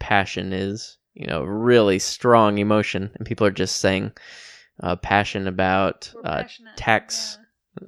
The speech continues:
Speaker 2: yeah.
Speaker 1: uh, about, uh, you know, doing your taxes, things like that. Are they really passionate about that? And so,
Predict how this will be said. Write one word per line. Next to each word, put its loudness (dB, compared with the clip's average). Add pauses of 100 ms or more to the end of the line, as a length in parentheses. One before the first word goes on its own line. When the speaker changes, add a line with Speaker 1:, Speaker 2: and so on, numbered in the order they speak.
(160)
Speaker 2:
yeah. -10 (180)
Speaker 1:
uh, -10
about, -2
uh, 0 (560)
you -12
know, -8 (100)
doing 0
your -2
taxes, -2
things -10
like -10
that. 0 (240)
Are 4
they 2
really 4
passionate -2
about -2
that? 2 (640)
And -8
so, 4